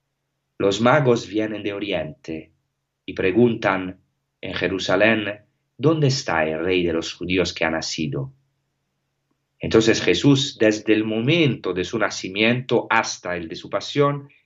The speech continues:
es reconocido como, como el rey de los judíos. Y como sabemos,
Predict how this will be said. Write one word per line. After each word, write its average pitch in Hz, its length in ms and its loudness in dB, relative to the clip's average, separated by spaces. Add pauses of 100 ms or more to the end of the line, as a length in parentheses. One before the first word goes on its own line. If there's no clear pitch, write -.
es 113 240 -4
reconocido 113 760 -2
como, 127 240 -4 (260)
como 131 460 0
el 113 180 2 (100)
rey 117 400 2
de 85 120 -6
los 78 180 -10
judíos. 71 760 -14 (1160)
Y - 400 0
como 90 380 -2
sabemos, 104 760 0